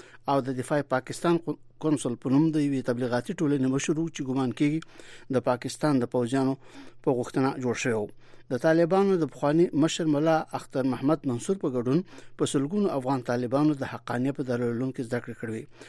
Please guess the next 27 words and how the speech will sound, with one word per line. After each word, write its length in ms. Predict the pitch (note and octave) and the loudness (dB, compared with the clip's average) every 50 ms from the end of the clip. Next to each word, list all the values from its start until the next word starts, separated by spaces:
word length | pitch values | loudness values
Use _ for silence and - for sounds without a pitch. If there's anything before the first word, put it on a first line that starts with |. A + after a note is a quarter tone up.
| - - - C3+ C3 | -20 -6 0 2 4
مولانا 380 | B2 B2 A#2+ A#2+ C3 C3+ B2+ A#2+ | 4 4 4 4 4 2 2 0
سمیع 180 | - B2 A#2 A#2 | -2 -2 -2 -2
الحق 240 | G#2+ - E3 - - | -2 -4 -6 -6 -4
د 60 | D3+ C3+ | -6 -4
افغانستان 440 | B2+ C3 B2+ A#2+ A2+ - C#3 B2 A2+ A2 | -2 -2 -4 -4 -4 -4 -4 -4 -4 -4
په 40 | B2 G#2+ | -6 -2
جنګ 120 | B2 C3+ C#3+ | 0 0 0
کې 80 | C3 B2+ | 0 -2
د 60 | A#2 - - | -4 -4 -6
طالبانو 420 | B2 A#2 A#2+ A2 B2+ C3 C3 C3 B2+ | -8 -8 -6 -4 -2 0 2 2 2
ملاتړ 340 | A#2+ A#2+ A2+ A2 - D#3+ C#3 - - | 0 -2 -4 -2 -2 -4 -4 -2 -2
کاوه 160 | B2+ B2+ C#3+ - - - - - - - - | -2 -2 -2 -4 -10 -18 -20 -18 -12 -4 -2
او 80 | A#2+ A#2 - - | -2 -2 0 0
تیر 140 | F3+ F3+ E3 - | 0 0 2 2
کال 160 | D#3+ D#3 D#3 | 2 2 2
یې 80 | D3+ - | 0 -2
په 80 | C3 | -6
اسلام 240 | - B2+ A#2+ B2 B2 A#2+ | -4 -4 -2 -2 -2 -2
آباد 220 | B2+ C#3+ D3 D3 - | 0 0 0 0 -2
کې 80 | - C#3+ | -6 -4
په 100 | C#3 C3 | -4 -4
یو 60 | A#2+ - - | -4 -4 -6
خبري 260 | B2+ A#2 D3 F3 E3 - | -2 -2 -2 -2 0 -2
کنفرانس 440 | C3+ A#2+ A2 - B2 B2+ B2+ A#2 - - | -4 -4 -4 -4 -4 -2 -2 -4 -4 -2
کې 60 | C3+ | 0
ومنله 360 | B2+ C#3+ D3+ D3 D3 D3 E3 E3+ - - - - - - - - - | 2 4 4 4 4 2 0 -4 -6 -14 -20 -20 -20 -20 -20 -20 -4
چې 60 | - | -2